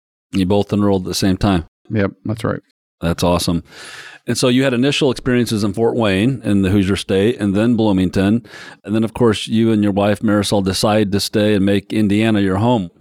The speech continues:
Speaker 1: Were some of those initial experiences part of your decision to stay, or what, what, what made you decide, "Hey, after graduating from Bloomington Law School, the Maurer School of Law,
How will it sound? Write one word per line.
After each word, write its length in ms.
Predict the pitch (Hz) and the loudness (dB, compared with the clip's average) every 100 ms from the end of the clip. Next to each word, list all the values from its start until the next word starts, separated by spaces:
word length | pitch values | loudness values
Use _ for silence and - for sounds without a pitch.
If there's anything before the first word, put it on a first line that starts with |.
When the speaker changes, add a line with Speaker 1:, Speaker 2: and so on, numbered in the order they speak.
| - - - | -20 -18 -4
Speaker 1:
Were 100 | 110 | -2
some 180 | 135 131 | 0 2
of 60 | |
those 200 | 131 113 | 2 2
initial 360 | 117 117 135 117 | 0 2 2 0
experiences 600 | - 120 120 117 117 104 | 0 -2 0 0 0 -4
part 360 | - 120 127 - | -2 0 0 -2
of 120 | 113 | 0
your 100 | 117 | 0
decision 440 | 120 135 131 127 | 0 0 2 2
to 80 | 120 | 0
stay, 320 | 113 123 123 | -2 -2 0
or 100 | 127 | 2
what, 260 | 107 113 - | 2 0 -2
what, 240 | - 117 - | -2 -2 0
what 240 | 120 123 | -2 0
made 300 | 117 113 110 | 0 0 0
you 120 | 110 110 | 0 0
decide, 480 | 101 127 110 104 | 0 0 0 0
"Hey, 300 | 101 113 104 | 0 0 2
after 220 | 98 - 98 | 0 -4 -2
graduating 540 | 101 101 110 104 101 | 0 0 0 2 0
from 360 | - 101 98 87 - - - - | 0 0 0 -2 -8 -20 -20 -6
Bloomington 380 | 113 110 - 101 | -2 0 0 0
Law 180 | 101 104 | 0 0
School, 240 | - 98 | 0 0
the 60 | 95 | 2
Maurer 200 | 98 92 | 2 0
School 300 | - 107 95 | 0 0 0
of 60 | |
Law, 260 | 98 107 | 0 0